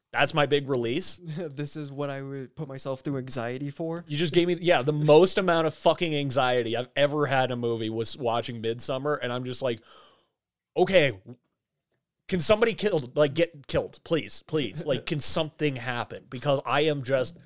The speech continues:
Speaker 1: losing it right <laughs> now."
Speaker 2: Yeah, no, those ones are ridiculous. I, I hate how they also, like, mix in jump scares in there, 'cause it's like,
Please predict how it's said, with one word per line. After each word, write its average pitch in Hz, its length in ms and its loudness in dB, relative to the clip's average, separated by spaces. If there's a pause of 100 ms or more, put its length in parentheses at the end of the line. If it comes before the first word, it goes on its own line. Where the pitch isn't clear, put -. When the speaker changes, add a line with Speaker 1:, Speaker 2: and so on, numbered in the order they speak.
(540)
Speaker 1:
losing 147 420 4
it 101 140 -6
right 120 300 0
<laughs> 127 160 -8
now." 123 340 -8 (540)
Speaker 2:
Yeah, 151 140 -6
no, 135 180 -10
those 156 220 -10
ones 190 160 -8
are 165 80 -6
ridiculous. 131 720 -10 (100)
I, 151 140 -4
I 143 140 -6 (120)
hate 151 280 -12
how 160 100 -10
they 147 140 -8
also, 127 320 -10
like, 127 200 -6
mix 127 280 -10
in 135 180 -6
jump 123 260 -8
scares 139 440 -8
in 139 100 -14
there, 143 240 -12
'cause 139 200 -14
it's - 200 -18
like, 139 140 -6